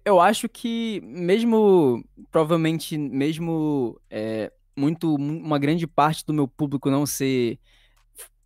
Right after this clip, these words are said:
não, não ser, tipo, de tributos e tal, eu acho que mesmo, mesmo se eu fizesse um rap de personagem cem por cento, mesmo se, se eu ficasse com vontade e fosse fazer um rap de personagem mesmo, eu tenho certeza que meu público apoiaria.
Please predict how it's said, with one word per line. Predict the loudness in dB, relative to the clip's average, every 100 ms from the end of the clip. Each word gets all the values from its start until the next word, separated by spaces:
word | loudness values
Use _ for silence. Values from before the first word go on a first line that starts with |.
| _ _
não, | -2 0 2
não | 0 0 0 -2
ser, | -2 -2
tipo, | -4 -8 -4 -4
de | -6 -4
tributos | -4 -2 2 4 2 0 -4
e |
tal, | 2 2 4
eu | 4
acho | 2 0
que |
mesmo, | 2 4 4 2 4 2
mesmo | 2 0
se | -4
eu |
fizesse | -4 -2 0 0 0
um | -2
rap | -4 -6
de | -16 -8
personagem | -6 -2 -4
cem | -2 -4 -4
por | -4 -10
cento, | -4 -4 -2 0
mesmo | 0 -2
se, | -8 -8
se | -2
eu | 0
ficasse | 2 0 0
com | -2
vontade | -2 2 4 4 0 -6 -12 -20 -14
e | -6
fosse | -2 0
fazer | 0 0
um | 0
rap | -2 -4
de | -16
personagem | -2 -2 2 2 2
mesmo, | 2 2 0 -4 _ _ _
eu | 0
tenho | 0
certeza | 2 2 0
que | 2
meu | 0
público | 0 -2 -4 -4 -4 0
apoiaria. | 0 4 4 4 4 0